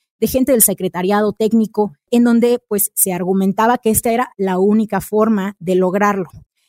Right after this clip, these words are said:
Se argumentaba también en foros de Estados Unidos. Entonces, a mí no me sorprendería que hubiera habido una estrategia, a lo mejor no declarada, a lo mejor no legal, pero sí mutuamente aceptada por la relación bilateral, de, pues,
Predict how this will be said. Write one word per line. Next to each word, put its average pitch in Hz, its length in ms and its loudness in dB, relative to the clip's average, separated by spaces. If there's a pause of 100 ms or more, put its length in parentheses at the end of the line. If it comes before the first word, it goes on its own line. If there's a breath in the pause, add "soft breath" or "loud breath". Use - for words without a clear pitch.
(160)
Se 214 80 0
argumentaba 208 500 2
también 202 340 0
en 208 140 0
foros 202 340 0
de 180 80 -2
Estados 175 400 -2
Unidos. 190 440 -2 (320)
Entonces, 262 420 2
a 233 80 2
mí 277 140 4
no 370 100 4
me 320 160 4
sorprendería 233 960 0
que 202 100 -2
hubiera 220 280 2
habido 262 280 2
una 269 160 4
estrategia, 254 840 -2 (100)
a 202 80 -2
lo 190 100 0
mejor 269 300 2
no 302 160 4
declarada, 240 920 0
a 156 80 -8
lo 160 100 -4
mejor 240 300 2
no 254 160 2
legal, 214 640 2 (440)
pero 196 180 2
sí 277 200 2
mutuamente 277 580 2
aceptada 220 680 0
por 180 220 -6
la 170 100 -2
relación 170 420 0
bilateral, 156 640 -2 (400)
de, 240 460 0 (120)
pues, - 320 -2